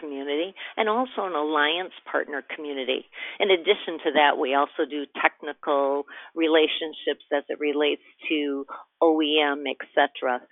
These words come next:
So all our various different kinds of partnerships are critically important to our overall business.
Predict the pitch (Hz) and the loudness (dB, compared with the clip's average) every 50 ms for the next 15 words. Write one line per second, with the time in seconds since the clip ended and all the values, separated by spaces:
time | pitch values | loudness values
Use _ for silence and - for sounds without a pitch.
0 | - - - _ _ - - 165 151 - - _ _ _ _ - 196 220 233 247 | -20 -20 -20 _ _ 2 4 4 4 2 -2 _ _ _ _ 12 12 12 12 8
1 | 220 185 151 143 147 131 139 151 151 165 175 156 143 143 - - - - 165 190 | 6 4 4 2 0 0 0 2 4 4 4 4 4 0 -2 -4 -6 -4 -4 -4
2 | - - 165 131 - - - - - 214 240 240 - - - - - 156 143 - | -2 -4 -6 -6 -6 -8 -6 -4 -2 -2 -2 -4 -6 -10 -12 -4 -2 0 0 0
3 | - 139 135 - - - - 139 131 - _ - - - - 156 156 - - - | -4 -6 -8 -6 -4 -2 -2 -2 -2 -4 _ -14 -6 -4 -2 -2 -2 -4 -2 0
4 | - 196 202 190 - - 147 139 139 139 135 - - - 143 - - - 143 135 | 2 4 4 2 2 0 -2 0 -2 -4 -6 -6 -2 -2 -2 -2 -2 -6 -12 -14
5 | 127 - - - 143 135 135 131 - - 147 143 120 143 139 127 127 131 127 120 | -14 -12 -4 0 2 4 4 4 2 0 -2 -2 0 0 2 2 2 2 0 0
6 | 139 135 135 127 - 135 127 - - | -2 -4 -4 -6 -8 -10 -12 -12 -12